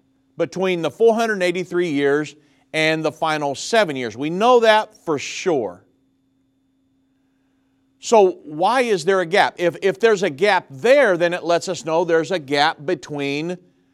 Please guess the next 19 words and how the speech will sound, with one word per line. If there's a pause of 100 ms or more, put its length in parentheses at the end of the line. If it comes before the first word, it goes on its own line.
(160)
the
first
forty-nine
years
and
then
four
hundred
and
thirty-four
years. (440)
You've
got
to
understand
that
there's
a
gap.